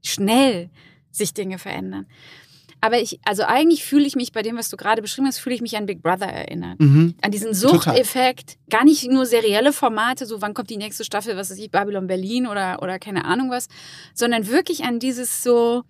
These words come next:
Speaker 1: mm, durch eine Lupe in Realtime Leuten beim Käseessen,
Speaker 2: Ja.
Speaker 1: Scheitern, Duschen,
Speaker 2: Ja.
Speaker 1: keine Ahnung was zu,
Speaker 2: Hundert Prozent.
Speaker 1: so. Und jetzt würde ich sagen, äh, auch das ist ja gar nicht neu. Journalismus hat ja schon immer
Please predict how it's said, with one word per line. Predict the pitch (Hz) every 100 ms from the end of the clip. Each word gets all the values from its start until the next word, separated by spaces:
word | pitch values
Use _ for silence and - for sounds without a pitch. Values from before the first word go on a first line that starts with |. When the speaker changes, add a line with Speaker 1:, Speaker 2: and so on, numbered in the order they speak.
| _ - _ _
Speaker 1:
mm, | - - 190 185 147 208 202 214
durch | 214 247 -
eine | 240
Lupe | 226 254 349 - 330 302 302 294 - - - - _
in | 240 226
Realtime | 247 285 302 - 247 233
Leuten | 220 226 262 233 220
beim | 214 214 220 214 214 214 214 - -
Käseessen, | 254 247 247 - 208 - 220
Speaker 2:
Ja. | 302 269
Speaker 1:
Scheitern, | 220 240 247 240 226 214
Duschen, | 220 233 294
Speaker 2:
Ja. | 269 214
Speaker 1:
keine | 214 226 -
Ahnung | 180 170 160
was |
zu, | 156 -
Speaker 2:
Hundert | -
Prozent. | 120 165 - - - - - - _ - - - -
Speaker 1:
so. |
Und | 262 254
jetzt | 320 -
würde | 294
ich | 294
sagen, | - 294 294 285
äh, | - - - -
auch | 240 233
das | - 240 -
ist | - -
ja | 226
gar | 202 202
nicht | 190 151 165
neu. | 165 175 175 190 226 311 392
Journalismus | - 196 196 190 202 - 214
hat | 302 269
ja | 214
schon | - 269 277 -
immer | 359 427 156 226 160